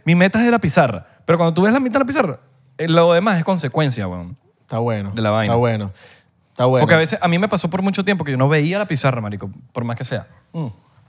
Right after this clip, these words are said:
Speaker 1: La misma pizarra, no la veía.
Speaker 2: Es
Speaker 1: Y
Speaker 2: el
Speaker 1: estaba
Speaker 2: hábito
Speaker 1: ahí.
Speaker 2: de hacerlo.
Speaker 1: Ay, hasta que me dije, no, mi meta del día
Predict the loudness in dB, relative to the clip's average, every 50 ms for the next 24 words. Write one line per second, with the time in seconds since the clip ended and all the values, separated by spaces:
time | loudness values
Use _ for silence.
0 | _ _ _ -20 _ _ _ -20 -20 -20 -20 -20 -20 -20 -10 -2 0 2 4 4
1 | 4 4 4 2 2 2 2 2 2 -2 -8 -12 _ -4 -2 0 2 2 0 0
2 | -2 0 0 0 0 -2 0 2 2 4 4 6 4 6 4 4 4 2 2 0
3 | 0 0 0 0 0 -2 -4 -6 -8 _ _ _ _ -2 0 2 2 0 -2 -8
4 | -18 -20 _ 0 0 2 2 0 0 2 0 2 2 0 2 2 2 2 0 -2
5 | -6 _ _ _ -4 -2 0 0 2 2 2 2 2 2 2 2 2 2 0 0
6 | 0 2 2 2 0 0 -4